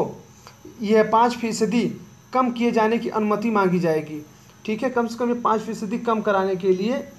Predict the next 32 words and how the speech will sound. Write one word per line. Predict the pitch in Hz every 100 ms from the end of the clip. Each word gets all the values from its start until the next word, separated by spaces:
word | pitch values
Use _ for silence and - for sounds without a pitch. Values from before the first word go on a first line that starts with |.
| -
ये | 196 214
हाई | 185 190
कोर्ट | 190 202 196
में | 240 262 - 165 - - -
फिर | 214 202
याचिका | 196 180 180 226
दायर | 180 175
करेंगे, | 170 165 160 160 151 - - - 214
जिससे | 170 208 - 311
कि | 262 262 - - - 220 214
इस | 233 233
सीट | 233 233
को | 269 240 - 175
भरा | 190 208
जा | 175 165
सके। | 170 165 165 165 - - -
अगर | 208 247 233
कोर्ट | 247 254 262
से | 269
राहत | 226 202 240
न | 240 262
मिली | 247 214 294 - - - -
तो | 226 -
इसके | 247 - - 294
लिए | 247
यह | 247 233 254 -
विभाग | 190 185 185 233 226 - - - - -
टीईटी | 226 226 - 285
दो | 226
हज़ार | 220 233
अठारह | 202 180 202 226
का | 220